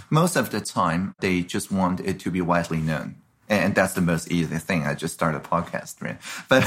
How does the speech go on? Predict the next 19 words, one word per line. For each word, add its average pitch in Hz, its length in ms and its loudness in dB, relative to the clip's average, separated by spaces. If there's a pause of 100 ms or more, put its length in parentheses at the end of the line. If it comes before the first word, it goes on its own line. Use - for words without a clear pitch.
<laughs> 143 260 4
on 123 280 6
the 131 140 4 (300)
other 160 220 4
hand, 104 260 4
of 95 180 -2
course, 85 300 0 (200)
sometimes, 139 640 0
like, 87 180 0
changing 95 320 0
the 80 100 0
time 80 260 -2
zone, - 340 -4
it 87 140 0
actually 113 400 0
carries 87 640 -2
a 87 120 0
real 85 520 0 (200)
risk - 440 -4